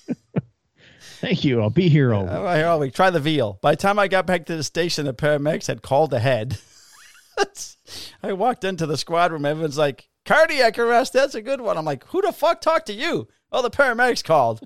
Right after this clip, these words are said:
Speaker 2: I'm like, "Come on, man." <laughs> I could, I can't take these druggies anymore. I'm like, I'm walk, running up the stairs. No Narcan on me anymore. I don't fucking care. You're gonna kill yourself 'cause you're gonna O D over heroin. I don't even care anymore.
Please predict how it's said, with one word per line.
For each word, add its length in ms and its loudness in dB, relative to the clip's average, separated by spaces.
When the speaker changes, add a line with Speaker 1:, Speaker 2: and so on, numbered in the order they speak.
Speaker 2:
I'm 80 -6
like, 260 -4
"Come 180 -6
on, 280 2
man." 440 -2
<laughs> 40 -20
I 80 -6
could, 280 -4
I 100 -2
can't 240 0
take 180 -2
these 160 -4
druggies 360 -2
anymore. 580 -2
I'm 140 0
like, 240 0
I'm 220 -2
walk, 320 2
running 380 2
up 100 0
the 100 -6
stairs. 540 -2
No 160 -2
Narcan 500 -4
on 140 -10
me 100 -10
anymore. 300 -10
I 80 -6
don't 140 -4
fucking 260 -14
care. 320 -12
You're 100 -4
gonna 80 -4
kill 160 -2
yourself 640 -2
'cause 140 -12
you're 60 -10
gonna 200 -6
O 160 -4
D 200 -4
over 180 -6
heroin. 380 -6
I 80 -8
don't 140 -14
even 160 -18
care 180 -20
anymore. 340 -20